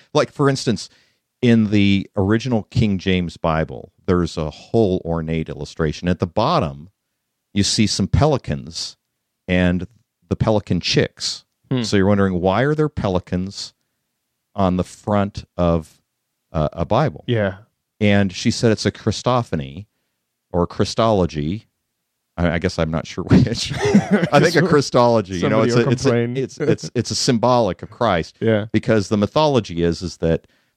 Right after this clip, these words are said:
Speaker 1: the pelicans, when they could not find food for their young ones, would vomit up blood.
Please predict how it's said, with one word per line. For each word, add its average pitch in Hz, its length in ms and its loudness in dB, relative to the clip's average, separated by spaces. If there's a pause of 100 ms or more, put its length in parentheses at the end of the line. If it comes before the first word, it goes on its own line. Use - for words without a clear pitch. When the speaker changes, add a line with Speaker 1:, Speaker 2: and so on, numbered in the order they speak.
(160)
Speaker 1:
the 82 480 0
pelicans, 101 760 0
when 90 460 2 (180)
they 95 420 2 (140)
could 98 240 2
not 95 480 0 (460)
find 101 460 -2
food 90 520 2
for 87 300 -2
their 80 180 0
young 110 300 0
ones, 76 400 -6
would 80 380 0 (200)
vomit 110 800 -4 (200)
up 95 180 -2
blood. 92 480 -2